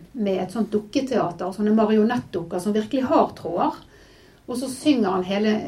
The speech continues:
på slutten så synger han, "There are no ties on me." Og da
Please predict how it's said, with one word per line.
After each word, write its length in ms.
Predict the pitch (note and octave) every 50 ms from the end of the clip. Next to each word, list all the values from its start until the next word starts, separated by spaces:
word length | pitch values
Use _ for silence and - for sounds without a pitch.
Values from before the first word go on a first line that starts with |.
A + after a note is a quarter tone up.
| - -
på 100 | - G#3
slutten 400 | - A3+ A3+ A3+ - - G3 F3+
så 140 | - G3+ -
synger 340 | - A#3 G#3 G3+ F#3+ F3 E3+ E3
han, 140 | F3 E3+ E3+ - - - - - _ _
"There 200 | - G3+ G3 A3+
are 260 | - A3+ A3 G#3 G3
no 340 | G3 G3 F#3+ F#3 F#3 F#3 - - - _ _ _ -
ties 260 | - F#3 E3+ E3+ E3 -
on 140 | E3+ E3+ E3+
me." 160 | E3 D#3 - - - - - - F#3+ - - - - - - - - - _ _ - _ _ _ - -
Og 160 | A#3 A3+ A3+
da 380 | C4+ E4+ D#4+ B3+ A3 G3+ -